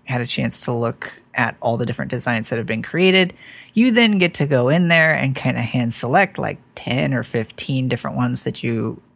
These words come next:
think are the finalists. You can ask for revisions, they refine it, until you finally have a logo design that you are happy with.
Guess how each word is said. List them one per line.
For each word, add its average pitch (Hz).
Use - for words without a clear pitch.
think 123
are 143
the -
finalists. 180
You -
can 123
ask 113
for -
revisions, 175
they 123
refine 175
it, 175
until 202
you 240
finally 190
have 147
a 151
logo 117
design 101
that -
you 120
are 78
happy 202
with. -